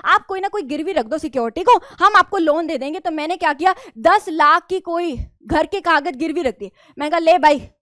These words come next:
दस लाख के," मैंने क्या कर दिया, मेरे घर की वैल्यू दस लाख थी, मैंने अपने घर के कागज गिरवी रख दिए। अब बैंक ने क्या करा,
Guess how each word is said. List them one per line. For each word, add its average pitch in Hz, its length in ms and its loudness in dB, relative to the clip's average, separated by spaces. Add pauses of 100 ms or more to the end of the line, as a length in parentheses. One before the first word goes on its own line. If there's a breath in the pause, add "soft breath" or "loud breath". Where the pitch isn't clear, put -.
(120)
दस 294 280 0
लाख 302 240 2
के," 349 100 -10
मैंने 294 200 -6
क्या 285 120 -4
कर 269 100 -6
दिया, 330 140 -8
मेरे 311 160 -6
घर 269 160 -6
की 302 120 -12
वैल्यू 269 220 -6
दस 220 200 -8
लाख 262 220 -4
थी, 370 40 -6
मैंने 254 180 -6
अपने 262 160 -8
घर 254 140 -6
के 277 120 -12
कागज 240 280 -6
गिरवी 220 220 -6
रख 185 100 -10
दिए। - 140 -16 (280 loud breath)
अब 339 100 6
बैंक 311 280 0
ने 427 120 -6
क्या 381 160 4
करा, 339 280 6